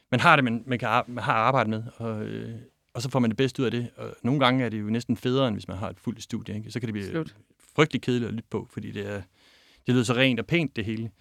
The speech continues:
Speaker 1: Øh, jeg kan godt lide begge dele, men, men det startede i hvert fald, øh, med den æstetik med at, øh, at, at prøve at, at få det bedste ud af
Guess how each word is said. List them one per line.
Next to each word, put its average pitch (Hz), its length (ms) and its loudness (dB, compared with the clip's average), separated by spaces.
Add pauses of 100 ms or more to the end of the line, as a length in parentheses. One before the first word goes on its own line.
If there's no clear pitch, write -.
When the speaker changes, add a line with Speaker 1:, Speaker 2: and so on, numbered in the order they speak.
(480)
Speaker 1:
Øh, 120 200 2
jeg 95 80 -2
kan 131 100 2
godt 165 140 8
lide 156 100 8
begge 165 180 8
dele, 147 260 4
men, 120 200 2
men 117 100 0
det 123 80 -2
startede 147 340 6
i - 20 2
hvert 120 120 0
fald, 117 220 -4
øh, 104 300 -8 (340)
med 120 460 2
den 139 180 2
æstetik 131 540 -2
med 120 120 2
at, 98 260 -6
øh, 104 240 -2 (360)
at, 101 200 2 (240)
at 120 80 -8
prøve 131 360 4
at, 95 240 -6 (880)
at 120 60 -6
få 156 80 6
det 135 120 4
bedste 160 280 6
ud 135 80 4
af 104 320 -4